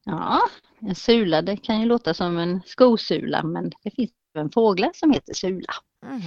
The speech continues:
Speaker 1: Och det är en fågel som finns i sub-, sy-, vad heter det så här, eh, subtropiska och tropiska regioner i östra Stilla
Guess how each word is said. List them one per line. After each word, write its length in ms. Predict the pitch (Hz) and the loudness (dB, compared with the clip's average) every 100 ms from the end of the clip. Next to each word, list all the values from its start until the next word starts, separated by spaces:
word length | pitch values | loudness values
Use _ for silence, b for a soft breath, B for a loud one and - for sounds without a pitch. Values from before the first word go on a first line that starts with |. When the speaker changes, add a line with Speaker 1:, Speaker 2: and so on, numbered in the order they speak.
| 190 370 349 b b _ | -12 -16 -20 b b _
Speaker 1:
Och 220 | 214 - _ - - | -6 -6 _ -14 -4
det 240 | - 214 - 208 | 4 6 6 4
är 60 | - | 4
en 180 | 202 | 2
fågel 640 | 196 320 262 180 190 269 330 B B | 2 2 2 4 2 2 0 B B
som 280 | - - 196 | -10 -2 -2
finns 480 | 196 247 175 - - | 0 -2 -2 -8 -14
i 360 | - 90 90 - | -6 -4 -4 -8
sub-, 420 | - 233 233 214 - _ - | -4 -2 -2 -4 -12 _ -8
sy-, 420 | - - 277 277 - - | -4 4 6 6 -2 -14
vad 100 | - | -8
heter 240 | 190 - | -8 -8
det 60 | - | -14
så 60 | - | -8
här, 240 | 165 151 - _ | -4 -4 -6 _
eh, 220 | 190 165 - | -2 -2 -2
subtropiska 1300 | - - 240 208 - 339 247 180 - 170 - 294 - | -4 4 4 4 0 4 4 4 -2 0 4 2 2
och 140 | 202 - | -8 -2
tropiska 640 | 254 - - - - 175 B B B B - | 0 0 -6 -4 -4 -4 B B B B 0
regioner 580 | 180 165 233 185 180 254 - - | 0 6 6 6 4 2 2 -2
i 300 | 175 156 - | 0 2 2
östra 300 | 208 - - | 0 -2 -12
Stilla 260 | - 226 | -10 -12